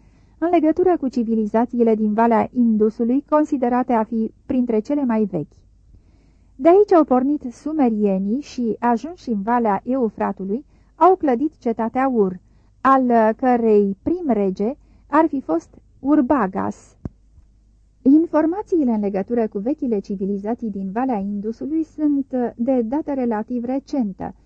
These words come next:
Ele se datorează activității asidue depuse de doi arheologi englezi, Sir John Marshall, care, începând din o mie nouă sute douăzeci și doi, lucrează pe șantierul cetății Harappa, și Sir Mortimer Wheeler,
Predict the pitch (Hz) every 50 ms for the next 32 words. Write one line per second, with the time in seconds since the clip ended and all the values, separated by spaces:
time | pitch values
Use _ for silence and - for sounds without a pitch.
0 | _ _ _ 247 262 247 262 294 - 285 233 214 214 - 190 202 208 214 220 220
1 | 220 208 202 - - 214 196 202 - - 226 226 - 220 202 190 196 - - 220
2 | 202 220 254 277 269 233 214 208 - 220 - - 214 202 202 190 196 269 285 269
3 | 214 202 196 - 202 196 190 196 208 202 190 233 240 240 233 240 214 185 180 185
4 | - _ _ _ _ _ _ _ _ _ _ _ - 294 277 262 240 208 208 -
5 | 302 294 247 208 196 202 196 202 208 - - 214 208 233 294 302 - _ _ _
6 | _ _ 277 277 262 240 226 - 262 269 - 262 247 - 254 240 233 226 214 220
7 | 214 214 226 240 233 220 214 202 208 208 - 226 - 214 202 196 220 226 214 208
8 | 214 202 190 - - 214 202 196 214 208 196 202 - _ _ _ _ 240 247 240
9 | 277 285 294 254 240 214 214 208 214 - 214 214 202 - 220 220 220 220 208 202
10 | - 208 202 - 214 214 - - 208 196 - - _ - 277 262 233 208 180 180
11 | - - 190 233 285 - _ _ _ _ _ _ _ _ - 320 302 - - 269
12 | 262 254 233 - _ - 247 277 320 330 311 - 247 214 202 196 196 196 - -
13 | _ _ _ _ _ - 269 285 254 233 220 208 196 190 190 202 233